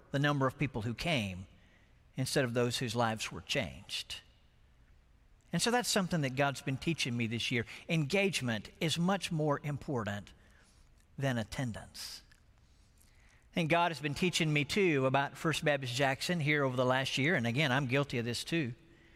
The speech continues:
is sometimes we make idols out of our programs. Our programs become more important to us even sometimes, and this is unintentional, but our programs become more important to us than people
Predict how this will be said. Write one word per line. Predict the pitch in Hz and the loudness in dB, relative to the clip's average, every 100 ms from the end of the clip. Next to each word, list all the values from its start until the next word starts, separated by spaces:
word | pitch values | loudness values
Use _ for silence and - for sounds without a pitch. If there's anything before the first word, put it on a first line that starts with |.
| - - - - - | -20 -20 -20 -20 -6
is | 190 | 0
sometimes | - 269 277 - 185 180 180 - | 2 2 0 0 2 2 0 0
we | 175 180 170 170 - | 4 4 4 2 -2
make | 160 175 170 - - | 0 0 0 -8 -6
idols | 175 185 165 127 135 131 - - - | -2 0 2 2 2 0 -4 -4 0
out | 143 135 | 0 2
of | 131 | 2
our | 131 | 2
programs. | 123 - 175 127 98 85 - - - - - - - - - - _ _ _ _ - _ - | 0 -4 -2 0 -4 -8 -6 -6 -6 -16 -20 -20 -20 -20 -20 -20 _ _ _ _ -20 _ 0
Our | 214 | 0
programs | 220 262 208 156 175 - | 2 2 2 2 0 0
become | 180 214 180 | 0 2 0
more | 170 190 196 | 2 4 4
important | 165 - 202 170 - | 2 2 2 2 0
to | 226 190 | 2 4
us | 151 - | 2 2
even | 185 196 160 156 151 - - | 0 2 2 0 -2 -8 -8
sometimes, | - 214 202 165 135 147 - | -2 0 2 0 0 -2 -4
and | 254 | 0
this | 262 | 0
is | 190 | 2
unintentional, | 156 127 110 107 - 120 143 - - - - - - - _ | 2 0 -2 -4 -4 -6 -10 -16 -20 -20 -20 -20 -20 -20 _
but | - | 0
our | 170 | 0
programs | - 233 226 156 156 - | 2 0 2 2 0 0
become | 165 180 | 0 2
more | 156 160 156 | 2 4 2
important | 143 - 190 143 - | 0 0 0 0 -4
to | 131 117 | -2 -2
us | 120 | -2
than | - 120 | -4 -6
people | - 175 - - | -4 -6 -6 -14